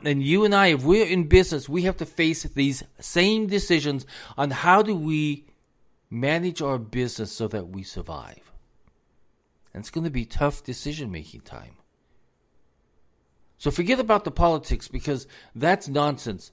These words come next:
You have to focus now on your core business and how to survive. And I believe in you because you guys are good business people.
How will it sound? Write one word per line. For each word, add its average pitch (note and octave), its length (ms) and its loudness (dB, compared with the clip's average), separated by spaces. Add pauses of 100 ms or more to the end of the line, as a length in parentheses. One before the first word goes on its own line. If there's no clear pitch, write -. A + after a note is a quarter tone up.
You D#3 200 0
have D#3 240 2
to B2 100 -6
focus C3 680 -2
now A#2 360 0
on A2+ 200 -2
your G#2+ 140 0
core D3+ 440 0
business G#2 600 -8 (440)
and G#2 160 -8
how A#2 280 -4
to G#2+ 80 -4
survive. F2 640 -12 (2500)
And A2+ 100 -4
I D#3+ 140 0
believe C#3+ 360 2
in B2 120 -4
you A2 140 0
because G#2 340 -8
you C3+ 80 -8
guys B2 320 -4
are G2 60 -10
good C3 460 -2
business F#2 400 -2
people. - 440 -18